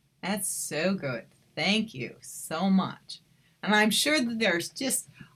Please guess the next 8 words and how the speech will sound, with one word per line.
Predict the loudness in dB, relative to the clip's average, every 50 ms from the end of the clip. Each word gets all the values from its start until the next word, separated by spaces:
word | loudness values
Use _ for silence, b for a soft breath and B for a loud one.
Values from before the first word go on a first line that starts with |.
| -16
a | -16
horde | -14 -12 -12 -12 -12 0 6 8 8 8 8 8 6
of | 6 4
questions | 4 2 6 8 8 8 6 4 0 2 2 4 4 4 4 4
out | 4 2 2 0 -2 0
there, | 0 2 2 2 2 0 0 -2 B B B B B B B B -6
and | -4 -2 -2
it's, | -4 -4 -6 -8 -8 -8 -8 -8